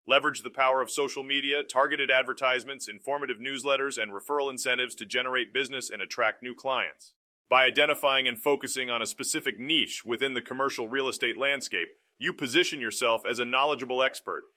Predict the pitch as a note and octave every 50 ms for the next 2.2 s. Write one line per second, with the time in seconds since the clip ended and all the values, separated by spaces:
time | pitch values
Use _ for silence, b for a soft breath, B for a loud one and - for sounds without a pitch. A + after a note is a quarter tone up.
0 | _ _ - A#2 A#2+ A2 - C#3 D3 C#3+ C#3 B2 B2 B2 - - - D#3 C#3+ C3+
1 | - - - A#2+ G2+ C3 C3 B2 B2 A#2+ A2 G2 G#2 F#2+ G#2+ A2 G2+ F2+ D2+ C#2+
2 | - - -